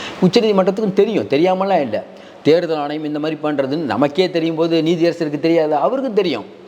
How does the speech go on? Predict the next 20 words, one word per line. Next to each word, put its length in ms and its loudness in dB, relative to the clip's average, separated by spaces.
அதான் 220 0
தெளிவா 520 0
சம்பவம் 420 -2
பண்ண 180 -4
போறாங்களா, 400 0
அந்த 200 0
மாதிரி 220 0
தான் 200 0
லோக்கல்ல 360 -2
சொல்றதுன்னா. 420 -2
ஏன் 140 4
நம்ம 220 -4
சொல்றோம்னா, 480 -2
இன்னைக்கு 440 2
இருக்கக்கூடிய 580 -2
நிலைமையில் 480 -2
இந்த 180 0
செவன்டீன் 520 -2
சி 320 -4
மாட்டிக்கிட்டாங்க. 480 0